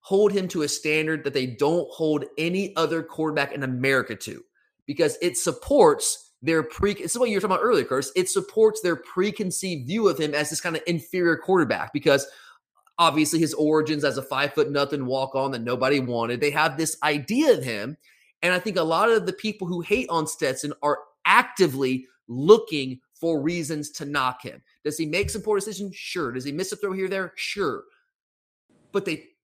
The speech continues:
are looking for those things because it makes them right, and people like to be right. We are an egocentric species, and people just like to be right. But in the process of being right, people, I think s-,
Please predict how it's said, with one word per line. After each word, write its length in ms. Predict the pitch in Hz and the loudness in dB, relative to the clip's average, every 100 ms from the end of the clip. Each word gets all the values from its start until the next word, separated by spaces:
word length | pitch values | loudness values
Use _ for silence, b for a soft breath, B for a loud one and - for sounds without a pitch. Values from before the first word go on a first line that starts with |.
| _ | _
are 120 | 175 | -6
looking 460 | 185 185 - 240 196 | -4 -2 -2 -2 -4
for 100 | 160 | -4
those 220 | 131 110 | -4 -6
things 240 | - 110 - | -8 -12 -8
because 220 | 147 165 | -6 -4
it 100 | 160 | -6
makes 400 | 165 202 240 - | -2 -2 -2 -4
them 260 | 175 151 | -4 -4
right, 460 | 123 117 110 - - - | -6 -6 -6 -8 -16 -10
and 180 | 147 139 | -10 -8
people 500 | - 220 220 185 127 | -6 -6 -2 -4 -2
like 280 | 135 175 - | -2 -2 -4
to 80 | 180 | -6
be 200 | 147 131 | -4 -4
right. 480 | 98 123 127 - - b b | -4 -2 -2 -4 -18 b b
We 200 | 143 202 | -4 -2
are 140 | 180 | 0
an 120 | 156 156 - | -2 -6 -10
egocentric 680 | 202 226 220 - 196 185 | -4 -2 -2 -2 -6 -6
species, 640 | - - 185 196 208 208 196 | -10 -10 -8 -6 -6 -8 -8
and 180 | 147 135 | -12 -10
people 400 | - 202 202 190 | -6 -6 -2 -4
just 280 | 165 139 - | -2 -4 -6
like 400 | 110 143 175 - | -6 -4 -4 -6
to 100 | - | -14
be 200 | 147 165 | -10 -6
right. 400 | 131 143 123 71 - _ _ _ _ - | -4 -2 -2 -6 -18 _ _ _ _ -6
But 160 | 190 | 0
in 80 | 202 | 0
the 80 | 196 | -2
process 480 | - 208 208 208 190 | -6 -4 -2 -2 -4
of 160 | 143 | -6
being 380 | 226 311 302 180 | -4 -4 -2 -2
right, 420 | 131 107 160 - - _ _ _ _ - _ | 0 0 -4 -8 -20 _ _ _ _ -20 _
people, 240 | 240 208 | -8 -2
I 80 | 180 | -2
think 180 | 214 | -2
s-, 100 | 214 | -6